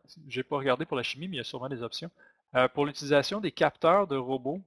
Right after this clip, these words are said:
et la, la sérialisation, la numé-, en fait, la, la journalisation des données, de manière à faire des expériences avec des données, euh, probantes et très précises, comme particulièrement dans les cas de, de mouvements uniformes ou de mouvements uniformément accélérés ou des prises de,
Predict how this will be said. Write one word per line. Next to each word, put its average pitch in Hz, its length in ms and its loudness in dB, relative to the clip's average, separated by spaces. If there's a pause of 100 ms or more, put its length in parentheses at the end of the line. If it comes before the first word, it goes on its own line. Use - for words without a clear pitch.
(120)
et 123 120 -2
la, 120 320 6
la 117 120 0
sérialisation, 131 760 0
la 123 140 -4
numé-, 139 260 -10
en 127 140 -10
fait, - 180 -18
la, 123 260 -8
la 120 160 -10 (260)
journalisation 160 680 2
des 139 140 -2
données, 127 400 -2 (480)
de 131 80 -8
manière 135 300 0
à 151 40 -2
faire 165 140 2
des 147 120 2
expériences 139 500 -2
avec 123 280 -2
des 123 140 -4
données, 131 500 -4
euh, 123 120 -4
probantes 139 680 2
et 120 120 -14
très 147 180 -2
précises, 156 540 -8
comme 139 100 -2
particulièrement 131 600 -2
dans 143 100 -2
les 123 160 -4
cas 147 280 -4
de, 117 640 -8 (180)
de 123 80 -20
mouvements 135 600 2
uniformes 135 580 0
ou 135 60 -12
de 127 80 -6
mouvements 123 340 -12
uniformément 127 500 -6
accélérés 135 720 -4 (420)
ou 151 180 -10
des 131 200 -2
prises 139 520 -8
de, 110 580 -10